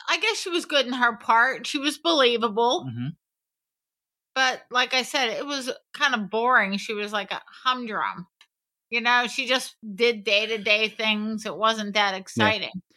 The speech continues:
Speaker 3: I th-, I think she put in a very good performance of being a person who was, like,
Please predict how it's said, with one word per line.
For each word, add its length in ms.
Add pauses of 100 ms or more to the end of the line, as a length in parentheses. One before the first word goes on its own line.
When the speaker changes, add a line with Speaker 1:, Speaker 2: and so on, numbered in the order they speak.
(500)
Speaker 3:
I 100
th-, 200
I 100
think 200
she 140
put 240
in 120
a 60
very 300
good 220
performance 840 (120)
of 480 (360)
being 280
a 60
person 420
who 180
was, 340
like, 340